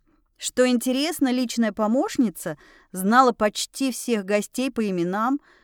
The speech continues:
и в свои записи заглянула лишь пару раз. Амалия находила стол, за которым этот гость или гостья должны были сидеть, и шла провожать их в зал.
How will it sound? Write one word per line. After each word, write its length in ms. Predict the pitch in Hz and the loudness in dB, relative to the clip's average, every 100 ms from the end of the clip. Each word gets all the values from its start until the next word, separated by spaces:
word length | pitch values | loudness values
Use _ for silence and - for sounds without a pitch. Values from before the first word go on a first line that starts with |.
| _ | _
и 80 | 262 | -6
в 60 | 254 | -4
свои 340 | - 269 262 | 4 6 6
записи 540 | 226 294 - 294 - 214 | 4 2 2 -2 -4 -6
заглянула 600 | 220 233 262 294 403 311 | -2 0 2 2 2 0
лишь 280 | 254 233 | -2 -6
пару 360 | - 294 320 311 | -4 0 0 0
раз. 440 | 311 320 - - _ _ _ _ _ _ _ _ - | -2 -4 -8 -18 _ _ _ _ _ _ _ _ 2
Амалия 480 | 214 262 269 240 | 8 10 10 8
находила 540 | 226 220 220 196 202 185 | 4 0 0 0 -2 -4
стол, 500 | - - 165 156 202 | -6 -6 -4 -2 -4
за 100 | 262 | 0
которым 420 | 311 302 311 294 | 0 4 4 4
этот 260 | 277 277 226 | 4 0 0
гость 440 | 214 262 240 - | 2 4 2 -4
или 180 | 262 247 | -2 -2
гостья 520 | 208 226 214 - 226 | 0 0 0 -2 -4
должны 400 | 202 214 208 208 | 0 0 0 -2
были 180 | 202 208 | -2 -4
сидеть, 520 | - 214 190 190 - _ _ _ - | -6 -8 -8 -8 -12 _ _ _ -8
и 120 | 262 | -4
шла 280 | 277 339 480 | -4 -2 -2
провожать 600 | - 262 226 233 330 - | 0 2 2 0 -2 -4
их 100 | 277 | -8
в 80 | 220 | -8
зал. 420 | 175 160 151 151 | -10 -6 -6 -8